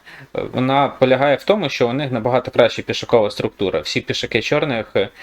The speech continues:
розбиті та слабкі. Але білим не так просто цю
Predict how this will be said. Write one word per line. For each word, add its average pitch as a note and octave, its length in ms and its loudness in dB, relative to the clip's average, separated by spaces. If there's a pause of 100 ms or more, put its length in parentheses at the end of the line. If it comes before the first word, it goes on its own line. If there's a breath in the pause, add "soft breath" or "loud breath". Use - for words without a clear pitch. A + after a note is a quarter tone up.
(160 loud breath)
розбиті A#2+ 500 0
та A#2 140 0
слабкі. - 480 -2 (340 loud breath)
Але F3 280 2
білим E3+ 360 -2
не C#3+ 60 -4
так C#3+ 200 4
просто D#3 300 2
цю C#3 360 0